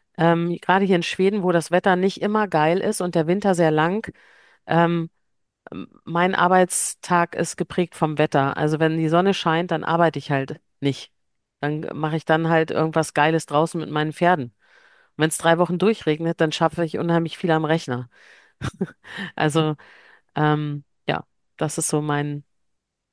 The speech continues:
meine Auszeit. Und noch dazu habe ich jetzt seit, äh, kurzer Zeit einen Hund. Und, ähm, die ist schon ein bisschen älter, also sechs, und sehr ruhig. Und die bringt da auch noch mal so eine gewisse,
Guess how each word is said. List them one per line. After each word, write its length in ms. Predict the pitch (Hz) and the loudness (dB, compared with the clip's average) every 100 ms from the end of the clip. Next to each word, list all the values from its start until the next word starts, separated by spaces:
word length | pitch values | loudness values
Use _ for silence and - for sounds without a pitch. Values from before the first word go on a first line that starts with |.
| _ - | _ -2
meine 280 | 156 156 - | 2 2 2
Auszeit. 400 | 160 - 170 - | 0 4 4 4
Und 180 | 165 | -2
noch 220 | - 208 - | 0 -2 2
dazu 320 | 214 - 202 | 0 2 0
habe 100 | 175 | 0
ich 60 | 170 | 0
jetzt 180 | 170 - | -2 0
seit, 320 | 160 160 - | -2 -2 -8
äh, 240 | - 131 143 | -10 -10 -4
kurzer 300 | - 175 160 | -2 -2 -2
Zeit 260 | - 151 151 | -2 -4 -4
einen 280 | 151 156 202 | -6 -4 -2
Hund. 400 | 190 208 - - _ _ _ _ - - - _ _ | -2 -2 -8 -18 _ _ _ _ -20 -20 -20 _ _
Und, 540 | - 165 160 165 - - | 0 2 2 -2 -6 -8
ähm, 560 | 160 160 156 160 165 - _ _ _ _ _ _ _ 185 | -2 0 0 -2 -6 -10 _ _ _ _ _ _ _ -4
die 200 | 196 202 | -2 0
ist 460 | 185 180 - - - | 0 0 -6 -10 -10
schon 180 | - | -4
ein 40 | 180 | -2
bisschen 200 | 156 - | -2 -4
älter, 280 | 185 226 202 | -4 0 -2
also 180 | 151 | -2
sechs, 380 | 151 196 269 - | -2 -2 -2 -6
und 260 | - 165 160 | -8 -8 -6
sehr 320 | - 185 196 | 0 4 4
ruhig. 440 | 175 180 208 233 - | 2 0 0 0 -4
Und 200 | 180 - | -8 -6
die 100 | 214 | -8
bringt 380 | - 214 220 - | -2 -2 -2 -2
da 140 | 202 | -2
auch 200 | - 202 | -2 -2
noch 100 | 214 | -2
mal 160 | 190 190 | 0 0
so 100 | 196 | 0
eine 160 | 185 180 | 0 0
gewisse, 720 | 175 180 185 - 175 175 | 0 0 0 4 4 4